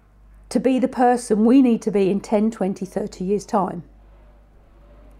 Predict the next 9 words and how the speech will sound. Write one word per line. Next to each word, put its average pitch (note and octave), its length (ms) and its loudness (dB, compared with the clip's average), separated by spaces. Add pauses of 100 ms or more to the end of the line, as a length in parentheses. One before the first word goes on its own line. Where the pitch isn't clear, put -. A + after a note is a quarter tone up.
(600)
And A#3+ 100 -2
how C4+ 200 2
do E4+ 80 4
we E4 100 6
build C#4+ 320 2
towards A#3+ 380 2
it A#3 180 0
now A3 420 2
with G3 280 0